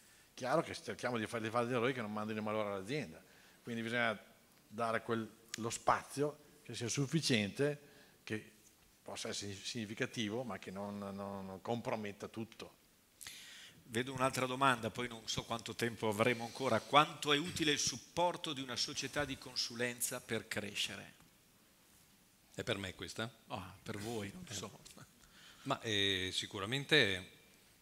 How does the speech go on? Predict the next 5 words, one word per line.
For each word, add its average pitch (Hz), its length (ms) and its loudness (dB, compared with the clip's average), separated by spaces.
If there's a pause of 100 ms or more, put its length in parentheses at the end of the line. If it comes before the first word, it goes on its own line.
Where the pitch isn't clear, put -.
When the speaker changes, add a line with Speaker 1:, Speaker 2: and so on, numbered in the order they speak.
(200)
Speaker 3:
eh, 85 640 -4
è 101 100 -4
importante 98 560 -2
perché 90 240 -6
comunque, 104 560 -4